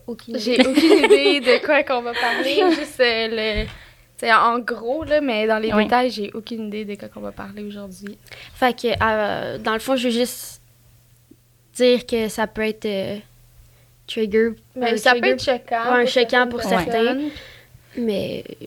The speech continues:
Speaker 1: mais je suis sûre que tu vas bien la raconter, là, parce que tu la ra-, ce que j'aime, c'est que tu la racontes comme si tu banalises un peu, parce que
Speaker 3: Ouais.
Speaker 1: c'est ça, c'est ça que j'aime, parce que ça prouve que, ben, t'as passé à travers,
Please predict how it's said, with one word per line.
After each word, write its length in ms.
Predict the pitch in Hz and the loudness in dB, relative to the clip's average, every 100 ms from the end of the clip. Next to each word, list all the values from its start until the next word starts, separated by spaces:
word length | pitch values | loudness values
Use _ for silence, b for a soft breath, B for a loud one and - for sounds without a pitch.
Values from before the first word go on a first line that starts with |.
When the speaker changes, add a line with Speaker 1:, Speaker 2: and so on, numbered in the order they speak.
| - | -14
Speaker 1:
mais 200 | - 220 | -4 -2
je 60 | 202 | -2
suis 140 | - | -2
sûre 140 | - 254 | 0 0
que 80 | 240 | -2
tu 100 | - | -4
vas 60 | 208 | -2
bien 180 | 208 208 | -2 -2
la 100 | 196 | -4
raconter, 520 | 202 - 196 196 202 | -6 -8 -8 -6 -4
là, 100 | 233 | -6
parce 120 | - | -4
que 80 | 220 214 - | -6 -6 -6
tu 100 | - | 2
la 100 | 240 233 | 4 2
ra-, 120 | 240 | -2
ce 100 | - | -4
que 100 | 254 | 0
j'aime, 160 | 240 285 | 2 0
c'est 120 | 269 | -2
que 60 | - | -6
tu 80 | 240 | -2
la 80 | |
racontes 380 | 226 220 226 240 | 0 0 0 -2
comme 180 | 233 214 | -2 -4
si 360 | - 233 226 240 b b b b b b b b _ | -4 -4 -4 -6 b b b b b b b b _
tu 180 | - 262 | -8 -4
banalises 1300 | 220 196 240 233 226 214 214 214 208 220 277 320 320 | -4 0 0 2 0 0 0 0 0 0 0 0 0
un 180 | 277 247 | 0 -2
peu, 320 | - 269 294 | -2 0 0
parce 240 | 277 226 | 0 -2
que 60 | 233 | 2
Speaker 3:
Ouais. 380 | 214 202 226 - | 2 2 -2 -10
Speaker 1:
c'est 260 | - - 233 | -10 -4 -2
ça, 280 | 214 - 269 | 0 4 4
c'est 260 | - - | 2 -10
ça 160 | 233 254 | -4 -2
que 120 | 247 | -2
j'aime, 280 | 208 240 311 | 0 2 2
parce 220 | 240 190 | -2 -6
que 200 | 233 220 - _ _ _ _ _ _ _ _ _ _ | -4 -6 -6 _ _ _ _ _ _ _ _ _ _
ça 220 | - 214 | -8 -4
prouve 360 | 214 - 247 247 | -4 -2 -2 -2
que, 380 | - 214 202 202 | -2 0 0 -2
ben, 160 | 202 196 | -2 -2
t'as 140 | 202 | -4
passé 280 | 208 196 208 | -4 -4 -4
à 60 | |
travers, 460 | 202 - 196 196 | -6 -6 -6 -6